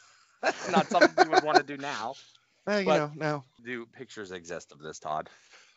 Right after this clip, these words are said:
Speaker 2: <sighs> Sadly, I don't believe they do. Um, you know,
Speaker 1: It's
Speaker 2: this
Speaker 1: just in our
Speaker 2: was
Speaker 1: minds.
Speaker 2: pre, this was pre everyone has a phone slash computer in their pocket at all times.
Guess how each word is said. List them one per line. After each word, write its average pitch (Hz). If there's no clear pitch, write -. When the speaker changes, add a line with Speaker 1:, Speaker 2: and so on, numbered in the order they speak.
Speaker 2:
<sighs> -
Sadly, 143
I 110
don't 107
believe 101
they 92
do. 82
Um, 85
you 95
know, 85
Speaker 1:
It's 82
Speaker 2:
this 95
Speaker 1:
just -
in 120
our 117
Speaker 2:
was 113
Speaker 1:
minds. 110
Speaker 2:
pre, 92
this 107
was 107
pre 113
everyone 107
has 101
a 98
phone 98
slash 92
computer 90
in 87
their 87
pocket 87
at 82
all 80
times. 78